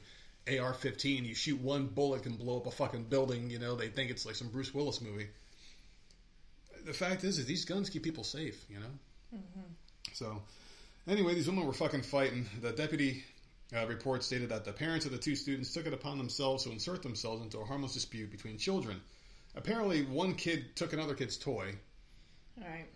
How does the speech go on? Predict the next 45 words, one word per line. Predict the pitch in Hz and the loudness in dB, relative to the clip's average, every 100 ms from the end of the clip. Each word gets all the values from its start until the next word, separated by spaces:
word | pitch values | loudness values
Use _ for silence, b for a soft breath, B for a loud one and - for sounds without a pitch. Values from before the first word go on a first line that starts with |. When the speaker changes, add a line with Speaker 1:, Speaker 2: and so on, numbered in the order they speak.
| - | -4
Speaker 1:
And | 147 | 2
they | 151 | 4
were | 139 | 2
fighting | - 151 135 117 | 4 4 4 2
about | 104 104 | 0 -2
it, | 117 | -2
and | 123 | -2
then | 131 | -4
the | 120 | -2
parents | 180 202 143 | 0 2 2
started | 131 113 | 2 -2
fighting | 113 113 107 | -2 -2 -2
about | 104 113 | -2 -2
it. | |
Instead | 117 160 | -2 -4
of | 139 | -2
talking | - 151 143 131 | 0 2 2 2
it | 135 | 2
out | 131 | 0
and | |
being | 127 127 | -2 -4
like, | 113 | -2
"Hey, | 147 | 0
that's | 123 139 | 0 -2
my | |
kid's | 123 135 - | -2 -2 -2
toy," | 127 127 123 | 0 0 0
then | 117 | -2
the | 117 | -4
mom | 120 120 | -4 -2
saying, | - 127 | -2 0
"Hey, | 131 139 | 6 6
give | 147 143 | 6 2
him | |
back | 127 123 | 2 0
his | 120 - | -2 -4
toy," | 113 117 | -2 0
and | 113 | 0
they're | 107 | -2
being | 120 113 107 | -6 -6 -4
done. | 113 92 95 - b b b b 302 | -6 -6 -12 -18 b b b b -8
Speaker 2:
Yeah, | 302 | -6
it's | 285 | -6
so | - 349 | -4 -4
stupid. | 349 - - 233 320 320 - | -4 -6 -4 0 0 0 -2